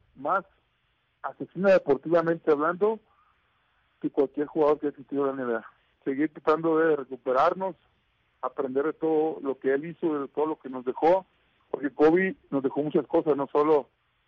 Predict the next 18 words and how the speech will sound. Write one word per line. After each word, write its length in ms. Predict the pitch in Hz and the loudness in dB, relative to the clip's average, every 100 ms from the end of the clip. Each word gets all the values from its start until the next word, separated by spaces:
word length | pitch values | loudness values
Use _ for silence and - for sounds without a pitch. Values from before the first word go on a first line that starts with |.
| _ _ - | _ _ -6
sus 160 | 135 | -2
récords 340 | 131 135 151 139 | 0 0 -2 -2
en, 160 | 131 - 135 | -6 -8 -6
en, 180 | 131 127 | -6 -4
en 120 | 127 | -2
la 80 | 120 | 0
cancha. 460 | 139 143 131 110 _ _ _ _ - | 0 -2 -2 -6 _ _ _ _ -6
Era 100 | 131 | -2
una 120 | 147 | -2
persona, 440 | 135 123 - 147 139 | -2 -2 2 2 0
como 240 | 139 131 | -4 -6
dije, 240 | 139 143 | -2 -2
persona, 640 | 135 139 - - 120 139 156 | -2 -4 -6 -8 -6 -6 -6
como 240 | 139 135 | -6 -6
dije 160 | 135 139 | -6 -6
anteriormente, 680 | 131 139 143 160 - 143 - _ _ _ _ _ _ _ - | -2 -2 -2 -6 -6 -8 -8 _ _ _ _ _ _ _ -2
muy 140 | 151 | 2
accesible 640 | 175 175 - 180 190 202 | 2 0 -6 -8 -6 -6